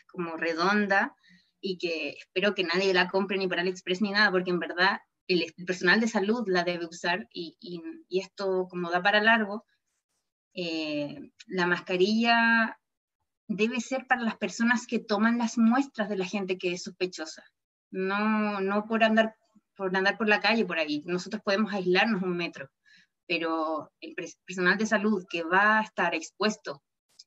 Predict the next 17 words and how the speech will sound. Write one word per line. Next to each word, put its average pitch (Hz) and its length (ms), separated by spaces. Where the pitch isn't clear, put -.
a 214 340
gen-, 196 320
eh, 160 340
tomando 208 380
las 190 140
muestras 220 460
es 190 60
la 196 120
que 185 80
necesita 185 380
usar 208 180
esa 214 140
mascarilla, 208 400
y 202 100
esa 208 140
mascarilla 202 400
dura 208 320